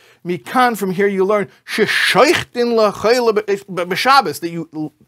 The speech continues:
it doesn't just say that you, not only it, it doesn't say you sin in order to not do another sin, it says Shabbos specifically,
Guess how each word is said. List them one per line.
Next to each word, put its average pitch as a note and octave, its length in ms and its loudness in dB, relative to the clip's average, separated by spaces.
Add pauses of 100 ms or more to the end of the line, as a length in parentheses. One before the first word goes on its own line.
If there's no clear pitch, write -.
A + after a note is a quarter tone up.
(300)
it F#3 100 -4
doesn't D4 260 0
just A#3+ 180 -2
say F#3 220 0
that C3+ 200 -10
you, C#3 240 -14 (1400)
not F3 160 -6
only G#3 340 -4 (420)
it, B2+ 400 -14
it C3 140 -14
doesn't B2 300 -8
say A#2 260 -10
you A#2 160 -12
sin C#3 480 -6
in B2+ 160 -10
order B2+ 220 -6
to A#2 400 -10
not A#2+ 260 -12
do B2+ 100 -12
another C3+ 320 -4
sin, A2+ 360 -10 (1000)
it C#3+ 120 -14
says E3+ 200 -2
Shabbos D3 460 0
specifically, F3+ 720 -4